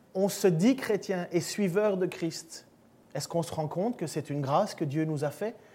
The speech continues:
de pouvoir voir Dieu ? Lorsque tu lis ton, ton, tes évangiles, lorsque tu lis la parole de Dieu, est-ce que tu te rends compte que tu es en train de voir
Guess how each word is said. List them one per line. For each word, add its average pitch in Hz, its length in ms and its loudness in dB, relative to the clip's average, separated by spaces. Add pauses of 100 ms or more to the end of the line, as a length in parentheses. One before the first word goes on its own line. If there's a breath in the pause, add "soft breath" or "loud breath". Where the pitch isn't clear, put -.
(300 loud breath)
de 131 140 -2
pouvoir 156 800 -2
voir 175 880 2
Dieu ? 151 460 0
Lorsque 214 280 -2
tu 214 140 2
lis 262 220 2
ton, 185 280 -2 (320 loud breath)
ton, 196 220 2
tes 196 320 4
évangiles, 208 400 4
lorsque 196 260 0
tu 202 200 0
lis 240 140 6
la 202 120 2
parole 202 320 4
de 185 80 4
Dieu, 208 300 2 (240 loud breath)
est-ce 165 120 0
que 196 60 2
tu 175 160 -2
te - 80 0
rends 160 240 4
compte 226 320 0
que - 80 0
tu 175 160 2
es 170 100 0
en 165 120 -2
train 190 200 -4
de 165 100 2
voir 175 520 0